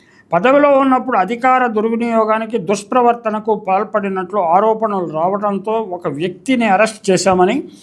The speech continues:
ప్రస్తుతం అతడు తమ కస్టడీలో ఉన్నానని థేమ్స్ వ్యాలీ పోలీసులు వెల్లడించారు. యాండ్రూ అరవై ఆరవ పుట్టిన రోజు నాడే పోలీసులు అతన్ని అరెస్ట్ చేయటం గమనార్హం.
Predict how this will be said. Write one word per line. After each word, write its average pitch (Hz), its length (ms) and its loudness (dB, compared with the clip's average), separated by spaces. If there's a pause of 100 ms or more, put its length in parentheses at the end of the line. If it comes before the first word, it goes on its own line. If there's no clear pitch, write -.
(440)
ప్రస్తుతం 269 480 2
అతడు 240 280 0
తమ 214 200 -4
కస్టడీలో 240 640 0
ఉన్నానని 208 640 0 (280)
థేమ్స్ 233 400 0
వ్యాలీ 208 280 2
పోలీసులు 202 580 -2
వెల్లడించారు. 160 720 -4 (840)
యాండ్రూ 226 580 2
అరవై 226 500 2
ఆరవ 220 400 2
పుట్టిన 214 520 -6
రోజు 202 300 0
నాడే 196 360 0
పోలీసులు 208 840 0
అతన్ని 185 360 2
అరెస్ట్ 185 540 0
చేయటం 175 480 2
గమనార్హం. 151 460 0